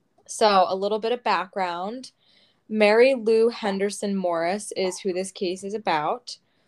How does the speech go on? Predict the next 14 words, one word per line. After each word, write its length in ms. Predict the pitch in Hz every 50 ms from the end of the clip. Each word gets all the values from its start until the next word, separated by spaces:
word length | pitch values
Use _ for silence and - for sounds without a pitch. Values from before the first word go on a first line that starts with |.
| _ _
She 260 | - - - 240 220
lived 280 | 208 220 214 214 208 -
in 200 | - 214 214 196
Baytown, 640 | - 196 180 190 202 196 - 240 226 214 220 233 240
Texas, 720 | - - 202 170 180 - - - 180 175 185 208 202 - - -
and 180 | 202 196 196
she 100 | - -
was 180 | 190 190 190 -
forty-eight 580 | - _ - 190 202 202 202 196 190 180 175 -
years 240 | 180 175 170 165 175
old 240 | 165 151 151 - 151
at 100 | 156 -
the 80 | -
time. 520 | - - 180 - 107 - - - 196 196